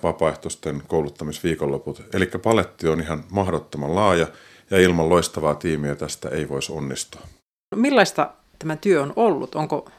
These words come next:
Speaker 2: jokin asia yllättänyt erityisesti?
Speaker 1: No, työ on laaja-alasta, sitä on paljon.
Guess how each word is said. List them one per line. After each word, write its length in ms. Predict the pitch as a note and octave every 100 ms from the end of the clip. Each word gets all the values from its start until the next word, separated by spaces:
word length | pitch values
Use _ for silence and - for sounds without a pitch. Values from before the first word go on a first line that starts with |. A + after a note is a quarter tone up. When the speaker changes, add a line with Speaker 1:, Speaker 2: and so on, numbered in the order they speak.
| _
Speaker 2:
jokin 300 | D#3+ D3+ C#3
asia 180 | C#3 D3+
yllättänyt 520 | G#3 G3 D#3 - B2+ -
erityisesti? 640 | D3 A#2+ - - - - - _ _ _ _ -
Speaker 1:
No, 60 |
työ 260 | - C#3+ B2+
on 200 | G2+ F#2
laaja-alasta, 800 | F#2+ F2 D2 C#2 C#2+ C2+ - B2 - -
sitä 300 | - F#2 F#2
on 240 | E2+ D#2+
paljon. 560 | D2+ D#2 D2+ G#2 A#2 A2+